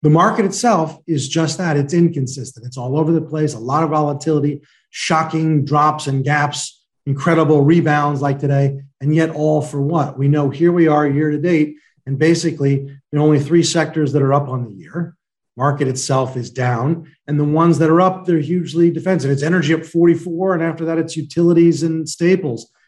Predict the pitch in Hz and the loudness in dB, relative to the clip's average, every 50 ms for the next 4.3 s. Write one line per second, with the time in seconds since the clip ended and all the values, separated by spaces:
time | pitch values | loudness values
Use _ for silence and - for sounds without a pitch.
0 | _ _ - 151 151 156 165 180 190 185 - 185 165 170 156 131 160 180 208 208 | _ _ -4 -2 0 2 4 2 2 2 2 2 2 2 2 2 2 2 2 2
1 | 180 147 135 135 - 156 196 214 202 175 156 143 147 156 156 156 151 151 156 180 | 2 2 0 -2 -2 -4 -2 0 0 0 0 0 0 -2 -2 -2 -2 -2 0 0
2 | 196 190 - 135 139 135 131 127 170 156 135 - - - 147 170 196 196 175 147 | 0 0 -2 -4 -6 -6 -2 0 0 0 -2 -6 -12 -14 -6 -2 2 2 2 2
3 | 127 - - - _ _ - 151 139 - 139 135 127 131 131 135 160 160 - - | 0 -2 -8 -16 _ _ -8 -8 -6 -2 -2 0 0 0 0 0 -2 -2 -2 -2
4 | 156 156 156 156 - - | 0 0 0 -2 -4 -10